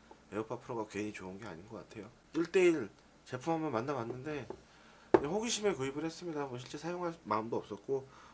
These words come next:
어쨌든 에어팟 이 세를 쓰고 있기 때문에 그냥 어떤가, 얼마나 비싸게 만들어놔 산-, 구입을 해본 건데, 에, 구입하지 마세요. 돈 아깝습니다.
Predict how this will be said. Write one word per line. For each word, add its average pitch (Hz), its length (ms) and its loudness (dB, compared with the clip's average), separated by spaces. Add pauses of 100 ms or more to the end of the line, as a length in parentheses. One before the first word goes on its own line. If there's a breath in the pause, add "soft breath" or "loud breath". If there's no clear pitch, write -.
어쨌든 123 340 0
에어팟 127 340 2
이 98 120 -6
세를 120 300 -2
쓰고 147 240 -4
있기 113 180 -6
때문에 113 420 -6 (640 loud breath)
그냥 101 240 -6
어떤가, 107 560 -2
얼마나 101 520 -6 (360 loud breath)
비싸게 107 320 -6
만들어놔 92 540 -8
산-, 117 140 -12 (260)
구입을 101 260 -6
해본 127 220 -6
건데, 117 340 -8 (920 loud breath)
에, - 40 -14 (300)
구입하지 147 480 -2
마세요. 113 440 -4 (840)
돈 120 220 -2
아깝습니다. 92 680 -10